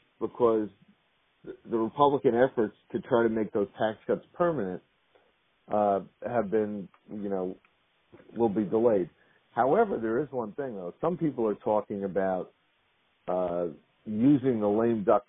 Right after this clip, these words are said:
Congress to try to pass that legislation. Whether the Republicans are, um, you know, astute enough to be able to make that happen,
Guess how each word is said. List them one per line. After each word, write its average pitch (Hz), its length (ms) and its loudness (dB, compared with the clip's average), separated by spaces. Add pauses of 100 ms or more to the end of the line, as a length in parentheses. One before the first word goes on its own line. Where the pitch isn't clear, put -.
Congress 110 440 -2 (220)
to - 80 -14
try 110 240 4
to 98 60 6
pass 101 340 4
that 85 180 0
legislation. 101 760 -2 (760)
Whether 104 300 4
the 98 100 0
Republicans 107 720 2
are, 92 360 0 (360)
um, 85 460 -6 (640)
you 107 120 -4
know, 87 280 -4 (240)
astute 104 500 0
enough 107 280 2 (100)
to - 40 -8
be 98 200 0
able 95 180 2
to 101 120 -10
make 98 240 -2
that 87 180 2
happen, 110 480 -4